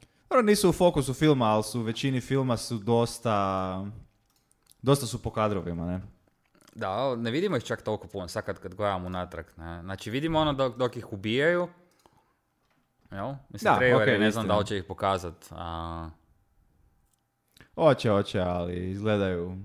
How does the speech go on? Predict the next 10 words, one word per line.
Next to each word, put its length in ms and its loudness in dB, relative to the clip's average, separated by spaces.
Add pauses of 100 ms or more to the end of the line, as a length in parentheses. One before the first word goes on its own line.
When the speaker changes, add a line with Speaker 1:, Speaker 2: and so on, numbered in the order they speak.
(580)
Speaker 2:
jako 200 2
su 140 -4
generic, 520 2
ali 100 0
mislim 240 -6
da 60 0
je 80 -4
to 100 -2
by 220 2
design. 560 -4